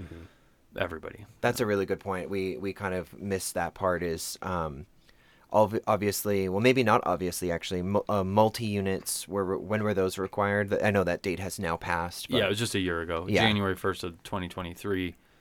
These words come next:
Speaker 2: any multi-unit property, which wasn't condo townhome in most cases, but true, you know, duplex, and on up to huge ones.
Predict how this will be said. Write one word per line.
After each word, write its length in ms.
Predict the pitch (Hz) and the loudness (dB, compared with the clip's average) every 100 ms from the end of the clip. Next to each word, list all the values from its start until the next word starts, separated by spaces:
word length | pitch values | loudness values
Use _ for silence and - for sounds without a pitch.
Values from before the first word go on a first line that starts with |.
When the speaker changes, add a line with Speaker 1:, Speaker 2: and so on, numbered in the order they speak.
| _ _ _ | _ _ _
Speaker 2:
any 380 | 101 98 90 85 - - - | -4 -2 -2 -4 -10 -20 -8
multi-unit 600 | 95 92 92 87 85 - | -6 -4 -4 -4 -6 -4
property, 360 | 92 85 87 82 | -2 -2 -2 -4
which 220 | 107 135 | -2 4
wasn't 360 | 143 131 - | 6 6 0
condo 340 | - 113 110 101 | 0 0 2 2
townhome 760 | 107 101 98 98 95 95 92 - _ - | 0 -2 0 -2 -4 -4 -8 -12 _ -12
in 140 | 95 | -8
most 240 | 92 90 - | -4 -4 -4
cases, 440 | 95 87 - 85 - | -8 -8 -10 -10 -8
but 300 | 85 80 - _ _ - - - - - - | -6 -6 -10 _ _ -20 -16 -16 -18 -20 -12
true, 520 | - 107 98 92 95 | 0 4 4 4 -2
you 120 | 95 | -8
know, 200 | 82 80 101 - _ _ - - 104 | -8 -10 -14 -20 _ _ -20 -20 -10
duplex, 640 | 98 - 90 82 - - _ - _ | -10 -4 -4 -4 -8 -14 _ -20 _
and 280 | - 82 82 - | -12 -12 -12 -12
on 220 | 85 80 | -10 -8
up 240 | 82 - - | -10 -12 -14
to 240 | - - - _ - | -12 -12 -16 _ -16
huge 300 | - - - | -14 -12 -12
ones. 380 | - 87 - | -12 -10 -14